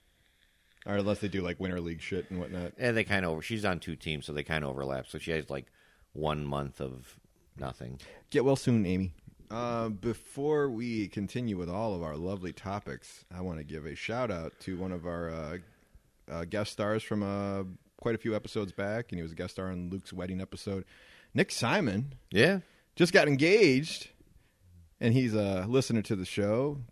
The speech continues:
Speaker 1: Good job, buddy. Congratulations.
Speaker 2: From the bottom of my heart, Nick Simon.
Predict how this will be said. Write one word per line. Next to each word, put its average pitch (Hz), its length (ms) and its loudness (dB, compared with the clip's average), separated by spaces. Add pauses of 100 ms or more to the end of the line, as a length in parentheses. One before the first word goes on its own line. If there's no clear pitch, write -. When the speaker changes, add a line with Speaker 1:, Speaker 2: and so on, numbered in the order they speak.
(280)
Speaker 1:
Good 220 280 -4
job, 82 480 -4
buddy. 82 360 -2
Congratulations. 90 1400 -2 (160)
Speaker 2:
From 87 220 2
the 82 60 6
bottom 82 340 8
of 95 160 4
my 92 160 6
heart, 76 240 4
Nick 71 160 -4
Simon. 71 400 -2